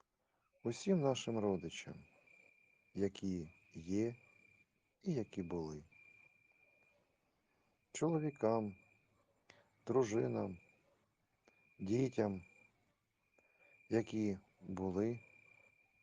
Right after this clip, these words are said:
і які ще будуть. Господи, пошли їм усім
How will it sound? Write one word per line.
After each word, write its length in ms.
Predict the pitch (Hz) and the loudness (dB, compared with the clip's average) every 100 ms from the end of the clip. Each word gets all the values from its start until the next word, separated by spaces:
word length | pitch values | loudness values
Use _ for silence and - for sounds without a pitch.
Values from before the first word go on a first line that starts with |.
| _ _ _ _ _ | _ _ _ _ _
і 120 | 120 | -4
які 280 | 101 95 - | 0 -2 -2
ще 240 | 95 - 90 | -6 -2 -2
будуть. 500 | 90 87 78 - - _ _ _ _ _ _ _ _ _ _ _ _ _ _ _ _ _ _ _ _ _ _ _ _ _ _ _ _ _ - _ _ _ _ _ _ _ _ _ | -2 -6 -8 -18 -20 _ _ _ _ _ _ _ _ _ _ _ _ _ _ _ _ _ _ _ _ _ _ _ _ _ _ _ _ _ -20 _ _ _ _ _ _ _ _ _
Господи, 560 | 107 143 143 - 87 90 | 4 4 4 -6 -4 -2
пошли 420 | 110 - 151 170 | -2 -2 2 4
їм 140 | 139 | 4
усім 500 | 110 - - 131 117 | 0 -2 -2 0 -2